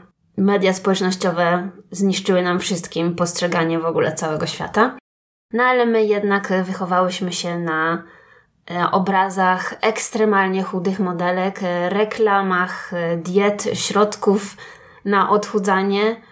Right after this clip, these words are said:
Jakby mam wrażenie, że też, em, pokolenie może naszych mam, żeby nie wytykać palcami,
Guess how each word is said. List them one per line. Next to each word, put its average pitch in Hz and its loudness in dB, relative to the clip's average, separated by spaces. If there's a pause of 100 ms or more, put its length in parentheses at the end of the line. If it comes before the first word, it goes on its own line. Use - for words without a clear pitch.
(500)
Jakby 190 0
mam 196 2
wrażenie, 190 0
że 180 -2
też, 190 -2
em, 170 -6 (680)
pokolenie 196 2
może 165 -2
naszych 175 -2
mam, 175 2
żeby 170 -4
nie 165 0
wytykać 170 -4
palcami, 165 -2